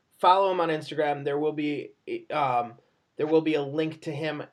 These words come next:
in the show notes, so, um, you don't have to, uh, worry if you're driving or something like that. Just go back to the show notes and you can click the link, um, and it'll take you directly to his Instagram.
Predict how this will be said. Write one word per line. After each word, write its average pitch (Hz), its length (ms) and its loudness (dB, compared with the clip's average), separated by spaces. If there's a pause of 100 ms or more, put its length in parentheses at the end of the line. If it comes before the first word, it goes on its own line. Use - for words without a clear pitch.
in 147 300 -8
the 131 80 -6
show 170 300 0
notes, 160 440 -2
so, 135 400 0
um, 113 520 0
you 131 100 -12
don't 127 140 -6
have 127 260 -10
to, 123 240 -8
uh, 107 300 -4 (480)
worry 143 340 0
if 127 160 -8
you're 117 120 -10
driving 143 420 0
or 135 60 -8
something 135 260 -10
like 131 180 -6
that. 127 200 -2
Just - 120 -20
go 127 80 -2
back 110 200 -6
to 113 40 -18
the 107 60 -8
show 131 240 -6
notes 120 240 -8
and 113 80 -14
you 107 80 -14
can 107 100 -16
click - 300 -12
the 76 60 -14
link, 131 340 -8 (420)
um, 104 480 0 (1700)
and 131 120 -4
it'll 123 160 -4
take 131 220 -4
you 135 80 -6
directly 143 380 2
to 165 60 2
his 160 100 2
Instagram. 139 480 -2